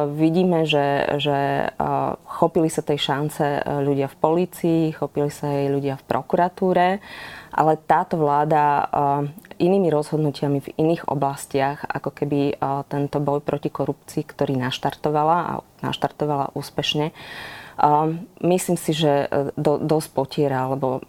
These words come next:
vlastne tie úspechy, e, sú zatienené, e, rôznymi kontroverznými opatreniami,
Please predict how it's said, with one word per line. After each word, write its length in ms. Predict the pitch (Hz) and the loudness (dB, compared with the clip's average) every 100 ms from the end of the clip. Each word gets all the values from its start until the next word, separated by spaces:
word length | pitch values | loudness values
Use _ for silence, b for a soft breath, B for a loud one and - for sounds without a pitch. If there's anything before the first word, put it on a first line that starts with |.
| _ | _
vlastne 400 | 139 135 - 143 | -2 -2 -2 -4
tie 160 | 143 135 | -2 -2
úspechy, 720 | 143 - - 147 - 147 143 | -4 -2 -4 -4 0 0 0
e, 480 | - 139 135 135 143 - - | 0 -2 0 -2 -4 -12 -20
sú 400 | - - 160 151 | -6 0 2 2
zatienené, 960 | 160 160 165 - 160 143 139 139 135 139 | 2 4 2 0 0 2 2 2 2 0
e, 20 | B B B B - | B B B B 0
rôznymi 720 | 139 139 143 143 147 147 139 | 0 2 0 2 2 2 0
kontroverznými 1300 | - 139 143 143 139 143 143 139 139 139 135 135 - | 0 -2 0 0 0 0 0 0 0 0 0 -2 -2
opatreniami, 720 | 135 - 143 - 139 135 139 | -4 -2 -4 -2 -2 0 -2